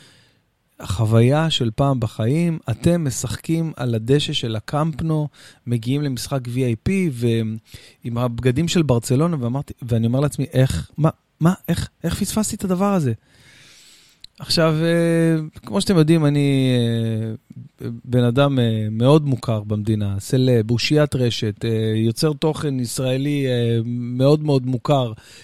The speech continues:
שמקושר לכל החלונות הגבוהים. <laughs> שלחתי הודעה עכשיו, שלחתי הודעה ל-, לשי פל בעצמו, ה-, ה-,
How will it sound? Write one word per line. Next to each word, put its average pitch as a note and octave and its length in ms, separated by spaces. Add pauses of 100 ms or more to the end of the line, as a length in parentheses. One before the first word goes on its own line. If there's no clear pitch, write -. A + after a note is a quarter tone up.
(100)
שמקושר D#3 580
לכל E3 360
החלונות C#3 1080
הגבוהים. C3+ 580 (340)
<laughs> A3 40 (1300)
שלחתי B3 600
הודעה G3 560
עכשיו, D#3+ 320
שלחתי D3 500
הודעה C3+ 420
ל-, B2+ 100 (1500)
לשי C3+ 500
פל A#2+ 260
בעצמו, A2 520
ה-, G#2 220 (720)
ה-, A2+ 80